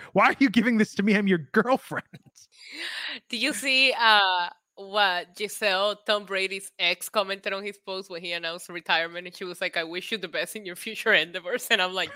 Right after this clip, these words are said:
Speaker 2: "Damn, she gave her the, the H R email." <laughs>
Speaker 1: Wow.
Speaker 2: Yep.
Speaker 1: <sighs> Yes, uh, we shouldn't discount that, uh,
Speaker 2: <clears throat>
Speaker 1: Christopher Strikeleather saying T K is a child trapped inside an adult's body. Maybe it's a big situation.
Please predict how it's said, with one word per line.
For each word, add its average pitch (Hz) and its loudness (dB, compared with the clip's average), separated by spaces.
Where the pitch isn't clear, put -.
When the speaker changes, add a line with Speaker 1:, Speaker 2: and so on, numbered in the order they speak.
Speaker 2:
"Damn, - -8
she 226 -10
gave 196 -2
her 233 -2
the, 180 -6
the 190 -4
H 202 -2
R 202 4
email." 202 4
<laughs> - -18
Speaker 1:
Wow. 113 0
Speaker 2:
Yep. 185 -14
Speaker 1:
<sighs> 110 -8
Yes, 151 -2
uh, 151 6
we 160 4
shouldn't 214 2
discount 143 0
that, 123 -4
uh, 135 0
Speaker 2:
<clears throat> 226 -4
Speaker 1:
Christopher 151 2
Strikeleather 135 2
saying 127 -2
T 170 2
K 175 6
is 139 2
a 143 2
child 160 2
trapped 156 4
inside 151 2
an 147 4
adult's 143 0
body. 175 6
Maybe 185 2
it's - 0
a 160 2
big 170 2
situation. 123 0